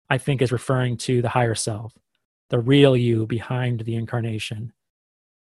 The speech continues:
And the barrier, I think that's referencing what we have been taught as the veil. And so in this current Iron Age, where we're at the densest, this, we're at third density,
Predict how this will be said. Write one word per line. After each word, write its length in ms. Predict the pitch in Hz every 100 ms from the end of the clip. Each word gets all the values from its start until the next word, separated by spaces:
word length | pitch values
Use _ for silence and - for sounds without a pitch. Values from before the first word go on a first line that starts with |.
| _ -
And 440 | 131 120 120 113 - _ _ _ _ _ _ -
the 80 |
barrier, 640 | 101 143 160 175 131 117 113
I 100 | 131
think 200 | 117 156
that's 200 | 147 143
referencing 760 | 139 131 131 123 127 120 117 113 _ _ _ _ -
what 180 | 131
we 180 | 135 131
have 140 | 127 113
been 160 | 120
taught 380 | - 131 127 123
as 240 | 147 120
the 140 | 107 110
veil. 520 | 120 139 110 120 - _ _ _ _ _ _ _ _ _ _
And 100 | 127
so 240 | - 131 123
in 80 |
this 160 | 139 139
current 680 | - - 143 143 151 - - _ _ _ -
Iron 340 | 131 135 135
Age, 360 | 139 139 135 -
where 300 | 123 117 117
we're 180 | 131
at 160 | 120 117
the 300 | 117 110 110 _ _ _ _ _ _ _ _ _ _ _ -
densest, 760 | 120 131 - 156 156 - - _ _ -
this, 220 | 123 -
we're 160 | 131 123
at 100 | -
third 340 | - 139 120
density, 600 | 127 127 - 143 147 151